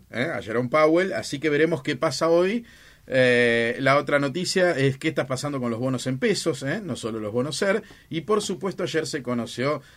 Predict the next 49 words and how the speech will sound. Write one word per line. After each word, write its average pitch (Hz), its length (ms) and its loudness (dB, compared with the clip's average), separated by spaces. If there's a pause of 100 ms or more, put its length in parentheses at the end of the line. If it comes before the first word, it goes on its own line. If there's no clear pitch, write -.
(140)
el 92 160 -12
dato 107 280 -4
de 113 60 -4
inflación 104 520 -8
que 135 80 -8
Alejandro 87 460 -8
Miño 101 260 -6
nos 98 180 -8
va 117 220 -2 (220)
a 101 100 -4
repasar 110 540 -4
las 120 120 -6
principales 101 1000 -4 (320)
variables. 95 640 0
¿Qué 185 160 0
decir 180 280 2
de 165 80 2
estos 135 220 -2
tres 139 220 -4
temas? 185 500 2 (160)
Simplemente 170 540 -2
de 131 120 2
la 120 120 2
Fed, 165 280 4
hoy 156 140 -2
no 139 140 -4
queremos 127 260 -2
abocarnos 120 420 -2
mucho 120 300 -2
a - 20 -4
lo 110 80 -4
que 104 100 -8
pasa 120 220 -4
en 104 80 -4
el 113 100 -2
mundo, 156 440 0 (240)
¿sí? 170 360 -2
Pero 110 220 -4
la, 104 420 -4
la 104 220 -6
tasa 135 280 -2
de 127 60 -2
interés, 120 380 -2
¿sí? 156 280 -6
Que - 160 -16
está - 160 -6
en 117 60 -4
Estados 135 380 -4
Unidos, 175 400 0